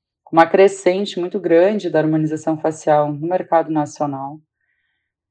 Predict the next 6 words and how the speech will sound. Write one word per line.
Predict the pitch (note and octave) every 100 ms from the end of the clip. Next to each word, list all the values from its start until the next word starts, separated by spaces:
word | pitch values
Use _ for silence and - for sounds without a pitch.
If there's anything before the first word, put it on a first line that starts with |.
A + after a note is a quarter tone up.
| _ -
onde | E3+ F#3 G3 E3+ F#3+ F#3+ F#3 F#3 F3+ F3 E3+ -
foi | F#3 F#3+
fundada | G3+ G3+ E3 E3 F#3+ F#3+
a | F3+
Perface | F3+ E3+ - F3+ F#3+ -
Franchising, | F3+ E3 - D#3 D#3 E3 F3+